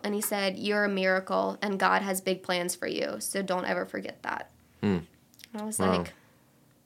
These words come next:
Speaker 1: "That's a lot to take in."
Speaker 2: Yeah.
Speaker 1: <laughs>
Speaker 2: Yeah, for a
Speaker 1: You know,
Speaker 2: fifteen-year-old.
Speaker 1: yeah.
Speaker 2: Yeah.
Speaker 1: So I was like, "Okay,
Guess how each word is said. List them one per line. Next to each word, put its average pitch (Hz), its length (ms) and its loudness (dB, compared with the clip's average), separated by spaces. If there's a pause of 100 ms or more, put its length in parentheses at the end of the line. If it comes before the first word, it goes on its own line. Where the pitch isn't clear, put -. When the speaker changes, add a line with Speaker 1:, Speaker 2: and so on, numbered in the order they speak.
(540)
Speaker 1:
"That's 302 140 -6
a 480 40 2
lot 262 200 2
to 240 60 -4
take 226 240 -2
in." 349 260 6
Speaker 2:
Yeah. 440 760 12
Speaker 1:
<laughs> - 0 - (140)
Speaker 2:
Yeah, 120 200 12
for - 120 8
a - 20 10
Speaker 1:
You 101 60 6
know, - 0 - (100)
Speaker 2:
fifteen-year-old. 277 560 12
Speaker 1:
yeah. 285 200 12
Speaker 2:
Yeah. 233 240 12
Speaker 1:
So - 120 6
I 294 120 10
was 311 120 4
like, 403 260 2
"Okay, 480 260 10